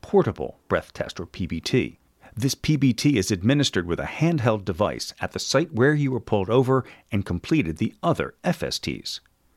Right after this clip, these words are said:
This test is also one you may refuse. Even if you submit to the P B T, it is almost never admitted in court, as the test is often unreliable. But the second breath test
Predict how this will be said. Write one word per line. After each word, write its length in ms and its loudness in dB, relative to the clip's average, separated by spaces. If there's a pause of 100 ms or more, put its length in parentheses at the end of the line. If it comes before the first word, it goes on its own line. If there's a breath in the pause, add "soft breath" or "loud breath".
(580 soft breath)
This 180 0
test 420 -2
is 160 -2 (120)
also 320 0
one 320 -2
you 160 0
may 240 0
refuse. 720 -4 (800 soft breath)
Even 220 2
if 140 -2
you 200 2
submit 480 0
to 180 -4
the 80 -2
P 160 -2
B 160 2
T, 380 0 (280 soft breath)
it 100 -2
is 160 0
almost 460 2
never 460 2
admitted 420 0
in 140 0
court, 340 0 (320)
as 140 2
the 100 -2
test 400 -4
is 180 0
often 360 -2
unreliable. 720 0 (1120 loud breath)
But 100 -4
the 60 -2
second 400 0
breath 260 -2
test 320 -6